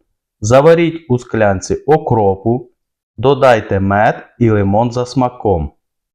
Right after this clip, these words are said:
Пийте теплим. Рецепт: молоко з медом та маслом.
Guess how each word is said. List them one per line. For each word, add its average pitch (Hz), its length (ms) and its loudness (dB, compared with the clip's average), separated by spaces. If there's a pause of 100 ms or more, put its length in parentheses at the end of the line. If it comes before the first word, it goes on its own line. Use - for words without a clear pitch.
(140)
Пийте 131 500 0 (200)
теплим. 92 460 -2 (540)
Рецепт: 123 720 0 (520)
молоко 123 540 2
з - 100 -6
медом 131 600 0
та 123 100 -2
маслом. 85 560 -4